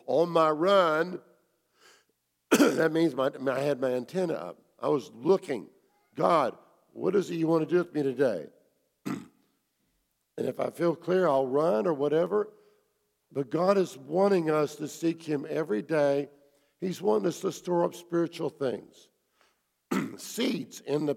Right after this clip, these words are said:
in the parable of the, the sower, seeds are spiritual. These are not physical seeds. <clears throat> Excuse me, these are spiritual seeds. These are seeds that you can take to heaven.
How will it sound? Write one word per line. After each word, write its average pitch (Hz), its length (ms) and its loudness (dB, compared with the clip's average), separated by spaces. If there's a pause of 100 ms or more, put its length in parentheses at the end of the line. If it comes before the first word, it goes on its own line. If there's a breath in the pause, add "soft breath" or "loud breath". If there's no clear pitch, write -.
(120)
in 135 160 -4
the 131 60 -4
parable 185 520 2
of 151 60 -2
the, 143 160 0 (260 loud breath)
the 139 200 2
sower, 165 680 0 (680)
seeds 208 480 -2
are 156 140 -2
spiritual. 160 680 -2 (400)
These 151 180 -6
are 190 80 -2
not 196 240 0
physical 156 380 0
seeds. - 460 -12 (1080 soft breath)
<clears throat> - 40 -12
Excuse - 880 4
me, 127 100 -2
these 175 220 2
are 139 160 0
spiritual 196 640 0
seeds. 120 480 -6 (720)
These 170 200 -2
are 160 120 0
seeds 202 580 0 (300 loud breath)
that 160 240 0
you 190 120 -4
can 175 200 0
take 175 360 -2
to 180 120 -4
heaven. 160 500 -4